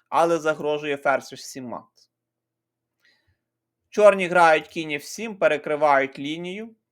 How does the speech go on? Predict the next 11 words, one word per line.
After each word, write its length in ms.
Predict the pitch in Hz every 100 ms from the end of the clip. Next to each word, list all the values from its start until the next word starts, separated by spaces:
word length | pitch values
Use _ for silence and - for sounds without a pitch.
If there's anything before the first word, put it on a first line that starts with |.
| _ _ _
Білі 400 | 147 165 180 180
відіграли 600 | 160 147 143 147 139 135
фігуру. 480 | 131 139 143 107 - _ _ _ _ _ _ _ _
Зараз 340 | 180 202 185 175
чорних 400 | 196 180 170 165
на 100 | 160
туру 280 | 170 170 160
більше, 520 | 160 160 175 214 -
але 300 | 143 165 170
слабкий 480 | 165 160 147 - 147
король. 420 | 139 151 120 -